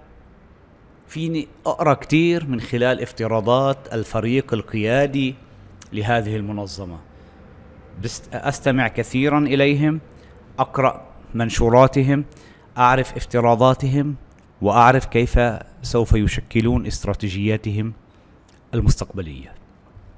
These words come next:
المنظار الرابع هو الكابابيليتيز، القدرات. يعني ممكن هذا الخصم، هذا المنافس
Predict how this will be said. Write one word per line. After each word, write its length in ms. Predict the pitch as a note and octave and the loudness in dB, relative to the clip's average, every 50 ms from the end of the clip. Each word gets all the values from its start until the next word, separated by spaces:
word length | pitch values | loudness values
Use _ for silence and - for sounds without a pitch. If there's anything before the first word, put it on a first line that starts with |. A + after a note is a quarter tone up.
| - - - - - - - - - - | -20 -20 -20 -20 -20 -20 -20 -20 -10 -8
المنظار 640 | B2+ A#2+ A#2 A#2+ A#2 A2 G#2 A#2+ C3 C#3 C3+ B2 A#2 | -6 -4 -4 -4 -4 -2 0 0 0 2 0 0 -2
الرابع 580 | G#2 G2 A2+ B2 C3+ C#3 C3+ C3+ C#3 C3 - - - - - - - - - _ - - - - - | -2 -2 -2 0 0 0 -2 -2 -4 -4 -4 -8 -14 -20 -20 -20 -20 -20 -20 _ -20 -20 -20 -10 -6
هو 180 | A2+ A#2 A#2 | -2 -2 -2
الكابابيليتيز، 920 | A2 - - - A#2 G#2+ A2+ G#2 A2+ G#2 G2+ F#2+ - D#2 - - - - - - A#2 | -2 -4 -6 -6 -4 -4 -4 -4 -4 -6 -8 -10 -12 -16 -18 -18 -20 -20 -20 -14 -12
القدرات. 680 | A2+ G#2+ - A#2+ G#2+ A2+ A2 G#2+ G2 E2+ D#2+ - - - _ - - - - - - - - _ - | -12 -8 -8 -6 -4 -4 -4 -4 -6 -8 -12 -16 -20 -20 _ -20 -20 -20 -20 -20 -20 -20 -20 _ -6
يعني 240 | A#2+ A2 B2 C3+ C#3+ | -4 -4 -2 -2 -2
ممكن 360 | E3+ G3 G3+ - C#3+ C3 A#2+ | -2 -4 -4 -4 -6 -6 -4
هذا 320 | A2 C3 C3+ C#3 A#2+ A2+ | -4 -2 -2 -2 -2 -4
الخصم، 440 | G#2 F#2+ - B2+ B2 - - A#2+ G#2 | -6 -6 -8 -10 -8 -8 -8 -10 -8
هذا 300 | G2 A2 G#2+ G#2+ G2 G#2+ | -8 -8 -8 -8 -8 -8
المنافس 760 | G2+ G2+ G#2 G#2 G#2 A2+ B2+ C3 - - D3 C#3+ - - - | -8 -8 -8 -8 -6 -6 -6 -6 -4 -4 -4 -4 -4 -8 -12